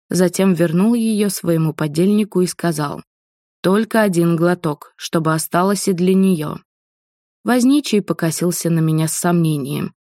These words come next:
Раскачиваясь на стуле, я издевательски хихикала, а внутри была как взведенная пружина. «Выпей, выпей, выпей!»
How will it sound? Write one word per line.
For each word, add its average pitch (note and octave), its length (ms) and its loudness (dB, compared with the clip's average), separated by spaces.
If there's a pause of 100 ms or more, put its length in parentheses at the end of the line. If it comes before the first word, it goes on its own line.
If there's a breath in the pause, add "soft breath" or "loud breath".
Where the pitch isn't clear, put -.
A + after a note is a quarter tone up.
(120)
Раскачиваясь A#3 800 -2
на G#3 140 0
стуле, B3+ 480 -2
я G3 240 2
издевательски F#3 840 -2
хихикала, A#3 800 -2 (100)
а E3+ 100 0
внутри E3+ 380 -2
была G#3+ 280 0
как G3 180 -2
взведенная D#3+ 760 0
пружина. D3 720 -4 (720)
«Выпей, E3 460 0
выпей, F#3+ 480 0
выпей!» F#3 520 -2